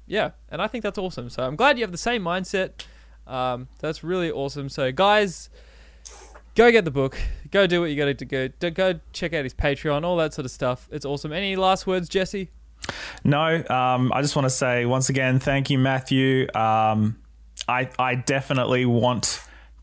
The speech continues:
Speaker 2: to bring you back to focus in on some of these things. We talked a bit at the beginning of the show, towards the end.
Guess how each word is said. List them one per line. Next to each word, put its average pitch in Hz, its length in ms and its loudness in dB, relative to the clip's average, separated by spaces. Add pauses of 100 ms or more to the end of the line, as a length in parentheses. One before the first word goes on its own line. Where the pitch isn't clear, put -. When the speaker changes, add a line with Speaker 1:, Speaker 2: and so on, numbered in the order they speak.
(120)
Speaker 2:
to 151 160 0
bring 127 520 2
you 143 120 4
back 123 420 0 (380)
to 131 100 2
focus 135 480 0
in 127 420 2 (540)
on 120 100 2
some 143 200 2
of 143 80 4
these 131 260 2
things. 123 440 2
We 120 100 4
talked 180 240 2
a 165 40 4
bit 180 380 0 (240)
at 135 140 0
the 135 40 2
beginning 143 380 0
of 147 80 2
the 139 80 2
show, 143 580 0 (120)
towards 135 280 0
the 120 160 2
end. 120 380 2